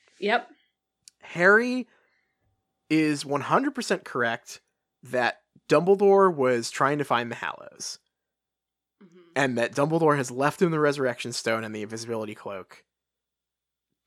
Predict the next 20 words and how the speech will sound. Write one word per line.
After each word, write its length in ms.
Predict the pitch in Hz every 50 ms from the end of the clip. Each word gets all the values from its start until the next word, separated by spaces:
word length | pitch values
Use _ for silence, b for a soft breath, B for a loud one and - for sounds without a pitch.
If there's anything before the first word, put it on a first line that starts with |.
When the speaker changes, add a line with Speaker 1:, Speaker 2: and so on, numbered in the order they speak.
| _ -
Speaker 2:
and 340 | 113 110 104 101 101 98 98 - - 117
that 220 | 113 117 98 -
the 80 | 104 101
Hallows 600 | 101 123 120 120 117 113 110 107 101 101 - - -
are, 460 | 104 101 95 95 98 92 98 98 - _ _ - -
are 240 | 107 101 95 101 _ _ _ _ -
being 580 | - 131 123 123 123 120 120 120 117 117 120 120 _ -
laid 300 | 117 110 110 110 107 104
out 180 | 107 104 104 113
in 60 | 110
front 240 | - - 110 107 107
of 100 | 104 110
him 140 | 117 104 104
as 140 | 107 107 -
a 40 | -
goal. 460 | - - 73 65 - - - - _ _ _ _ _ _ _ _ _ _ _ _ _ _ _ _ _ _ _ _ _ _ _ -
And 220 | 113 101 92 90 92
that 220 | 92 87 - -
he 180 | - - - 104
gave, 440 | 113 - 113 113 117 117 117 104